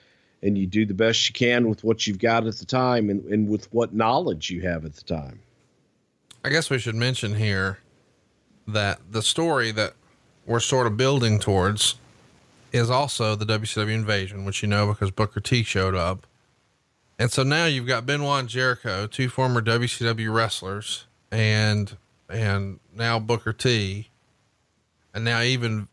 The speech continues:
Speaker 2: Vince McMahon is deserting Steve Austin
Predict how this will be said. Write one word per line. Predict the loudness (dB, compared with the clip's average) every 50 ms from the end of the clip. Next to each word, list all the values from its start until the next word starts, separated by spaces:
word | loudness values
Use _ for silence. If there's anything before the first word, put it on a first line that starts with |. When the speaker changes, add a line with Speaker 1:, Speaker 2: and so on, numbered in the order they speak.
| _ -8
Speaker 2:
Vince | -2 0 2 2 0 0
McMahon | -2 -2 -2 0 2 2 2 2 2 0 0 -2 -2 -4 -8 -10 _ _ _ _ _ _ _ -6
is | -2 -2 -2 -2
deserting | -2 -2 0 2 2 4 4 4 4 2 0 -2 -2 -4 -6 -8 _ _ _ _ _ _ _ _ _ _ _ _ _ _
Steve | -8 -6 -4 -2 0 -2 0 0
Austin | 0 0 0 -2 -2 -6 -8 -8 -8 -8 -8